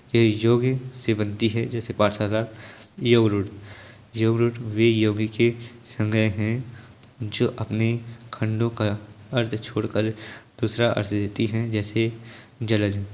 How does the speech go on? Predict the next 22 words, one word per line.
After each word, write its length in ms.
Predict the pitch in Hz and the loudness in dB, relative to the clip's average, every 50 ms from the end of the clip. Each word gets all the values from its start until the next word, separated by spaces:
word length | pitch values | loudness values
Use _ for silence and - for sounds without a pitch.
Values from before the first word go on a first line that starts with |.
| - - | -14 -16
संज्ञा 440 | - - - 117 113 117 120 127 123 | -8 -2 0 2 4 4 4 4 4
का 160 | 120 120 - | 2 0 0
अर्थ 300 | - - 113 113 113 - | 2 4 2 2 2 0
होता 300 | 110 107 107 107 - 107 104 | 0 0 -2 0 0 0 0
है 280 | 101 107 107 113 110 - - - - - - - - - - | 2 0 -2 -2 -4 -6 -12 -16 -18 -18 -20 -20 -18 -10 -4
नाम। 340 | 107 107 101 98 95 101 101 - - - - - - | -2 0 0 0 -2 -4 -6 -10 -12 -16 -18 -16 -14
संसार 440 | - - 113 113 107 - 113 117 123 | -6 -4 -2 -2 0 0 2 2 2
में 380 | 123 120 117 113 117 120 120 117 120 - - - - - | 2 2 2 2 2 0 0 -4 -8 -14 -16 -10 -2 0
जितने 300 | 123 113 117 120 127 123 | 0 0 2 2 2 2
भी 260 | 107 110 110 107 104 | 4 2 0 0 0
व्यक्ति 480 | 101 104 101 104 - - - 113 110 110 | 0 -2 -2 -4 -4 -4 0 2 2 2
या 60 | 104 | 2
वस्तु 300 | 104 104 104 - - 113 | 2 0 -2 -2 -2 0
हैं, 280 | 104 107 107 113 117 113 - - - - - - - | 0 0 0 -2 -2 -4 -8 -14 -16 -18 -12 -6 -4
उनका 300 | 113 110 107 - 117 110 | -2 -2 0 2 0 0
कोई 300 | 104 - - 110 113 120 | 0 0 0 2 2 2
ना 100 | 113 113 | 2 0
कोई 240 | 113 - 107 107 107 | -2 -2 -2 -2 -2
नाम 260 | 104 104 101 104 104 | 0 0 0 -2 -2
अवश्य 540 | - - 101 101 101 101 - - 113 113 110 - - - - - - - - - - - - - - - - - - - - | -2 -2 -2 -2 -4 -4 -4 -2 -2 -2 -4 -8 -14 -20 -20 -20 -20 -20 -20 -20 -20 -20 -20 -20 -20 -20 -20 -20 -14 -6 -4
होता 200 | 113 - - 98 | -4 -2 -2 -2
है। 260 | 95 92 95 95 92 | -2 -2 -4 -6 -6